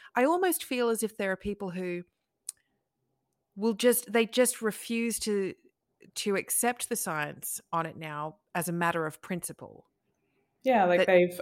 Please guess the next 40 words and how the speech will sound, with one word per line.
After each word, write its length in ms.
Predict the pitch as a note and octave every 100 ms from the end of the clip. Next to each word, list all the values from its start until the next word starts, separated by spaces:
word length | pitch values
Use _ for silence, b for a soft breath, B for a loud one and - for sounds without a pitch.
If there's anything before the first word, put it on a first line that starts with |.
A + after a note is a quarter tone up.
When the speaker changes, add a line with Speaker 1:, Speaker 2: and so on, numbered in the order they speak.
| -
Speaker 2:
identified 1160 | F#3+ F#3 F3 E3+ F3+ G3+ - E3 C#3+ C3 C3 -
as 420 | D#3+ D#3+ D#3+ - -
that, 260 | E3 G#2 -
and 160 | E3+
then 140 | D#3+ D#3+
they 120 | D#3
can't 560 | - E3+ D#3 - -
back 260 | - E3+ -
down 260 | D3 C#3+ E3
from 260 | - E3
that 260 | - - -
because 320 | F3 - G#3
Speaker 1:
Mm. 160 | F3 D#3+
Speaker 2:
they 160 | E3 D#3+
invested 480 | D#3+ D3+ - E3
so 200 | - F3
much 300 | D#3+ - -
of 160 | D#3 D3+
their 340 | E3+ D3+ D3+ D3+ B B
personal 460 | - F3+ - E3 D#3
identity 920 | D3+ C#3+ D3+ D3+ E3+ - D3+ D3 D3 b b b _ _
into 400 | - F3 F#3 - -
that 260 | - -
now. 420 | G#3+ - - F3 - _ _ _ -
Speaker 1:
To 140 | C#4
a 60 | C#4
really 280 | C#4+ E4+ F4+
strange 480 | - B3 A3+ A3
degree 300 | - G#3+ G#3+
as 120 | F3 -
well, 220 | G3 E3
someone 320 | - G#3+ G3
was 140 | F#3+
messaging 420 | F3+ E3+ F3 F3 E3
me 100 | E3
this 220 | D#3+ -
morning 320 | E3 D#3+ D#3
and 100 | D#3
complaining 680 | D#3 D#3 D#3 D3+ D3+ D3 D3+
about 380 | - D3 C#3+